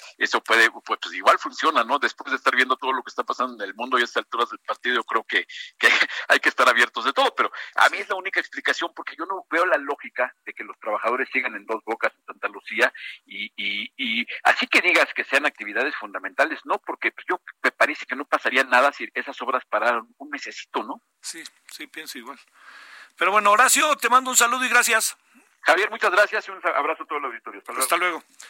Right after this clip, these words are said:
Speaker 2: Bueno, son ahora las diecisiete con cuarenta y tres en la hora del centro. Fíjese que no, no la hemos pasado en el tema del coronavirus, en el tema de lo que tiene que ver con medidas de contingencia, con estar guardados.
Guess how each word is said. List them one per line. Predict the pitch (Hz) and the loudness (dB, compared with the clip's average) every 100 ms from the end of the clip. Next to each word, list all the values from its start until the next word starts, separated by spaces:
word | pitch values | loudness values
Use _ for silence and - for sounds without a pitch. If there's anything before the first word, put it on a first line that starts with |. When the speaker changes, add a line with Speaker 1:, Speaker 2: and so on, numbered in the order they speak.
| - - | -20 -12
Speaker 2:
Bueno, | 180 175 | -8 -2
son | 208 202 | 2 4
ahora | 202 170 | 4 2
las | 151 147 - - 147 | 2 2 2 2 -2
diecisiete | 165 156 170 202 180 | -6 -2 -2 -4 -6
con | 156 | -8
cuarenta | 156 151 151 | -8 -6 -6
y | 156 | -2
tres | 185 185 | 0 0
en | 165 | 0
la | 160 | -2
hora | 160 | -4
del | 131 | -4
centro. | 143 135 135 - - - - | -6 -8 -12 -12 -18 -16 -16
Fíjese | - 262 277 277 | -8 0 2 2
que | - 208 196 | 2 0 0
no, | 196 196 208 | -6 -6 -6
no | 196 196 | -4 0
la | 202 | 0
hemos | 254 254 - | 0 2 0
pasado | - 180 - 202 180 175 175 185 - | 2 4 6 6 4 -2 -4 -8 -8
en | 143 143 | -8 -8
el | 139 | -6
tema | 180 185 180 143 | -4 -2 -2 -4
del | 135 131 - | -10 -14 -16
coronavirus, | 151 135 139 147 175 165 160 - - - - | -18 -16 -16 -14 -16 -16 -10 -8 -8 -10 -18
en | 143 | -20
el | 135 - - | -20 -20 -10
tema | 175 170 165 | -10 -6 -6
de | 139 151 160 156 - - - | -6 -6 -6 -8 -16 -20 -20
lo | 151 156 | -14 -8
que | 175 | -8
tiene | 156 190 202 190 | -6 -8 -6 -8
que | - 160 | -8 -8
ver | 165 170 170 | -6 -8 -10
con | - 170 170 175 196 - 151 | -12 -10 -10 -12 _ -20 -18
medidas | 151 165 156 | -12 -8 -6
de | 147 | -8
contingencia, | - 135 147 147 - 175 170 - 156 151 - | -12 -16 -18 -12 -8 -6 -4 -4 -2 -6 -8
con | 147 139 | -14 -6
estar | - 160 147 | -4 -4 -4
guardados. | 147 147 160 160 156 151 | -6 -4 -4 -4 -4 -6